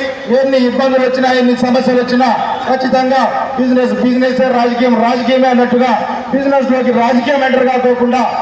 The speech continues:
ఖచ్చితంగా నిలబెడతారని చేనేత సోదరులందరికీ కూడా పేరు పేరున నేను తెలియజేస్తున్నాను. మరి ఈ రకంగా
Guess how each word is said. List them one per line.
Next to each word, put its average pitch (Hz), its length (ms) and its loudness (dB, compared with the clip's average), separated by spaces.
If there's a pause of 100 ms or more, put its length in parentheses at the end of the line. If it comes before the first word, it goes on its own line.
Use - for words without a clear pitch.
(220)
ఖచ్చితంగా 277 480 0
నిలబెడతారని 247 680 2
చేనేత 247 340 2
సోదరులందరికీ 262 720 2
కూడా 247 300 2 (380)
పేరు 277 340 2
పేరున 262 240 2
నేను 247 360 0 (280)
తెలియజేస్తున్నాను. 233 760 0 (560)
మరి 247 260 0
ఈ - 20 0
రకంగా 254 540 0